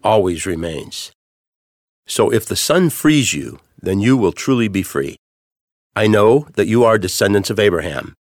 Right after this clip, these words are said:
but you are trying to kill me, because my word has no room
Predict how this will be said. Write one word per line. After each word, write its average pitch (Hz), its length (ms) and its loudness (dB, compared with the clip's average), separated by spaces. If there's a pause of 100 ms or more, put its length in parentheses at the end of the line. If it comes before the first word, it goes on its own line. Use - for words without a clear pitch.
(420)
but - 200 -6
you 127 80 4
are 107 80 2
trying 87 320 -4
to 98 80 -6
kill 156 240 2
me, - 260 -4 (380)
because 110 260 -4
my 98 160 0
word 120 380 4
has 92 280 -8
no 107 300 4
room 113 480 4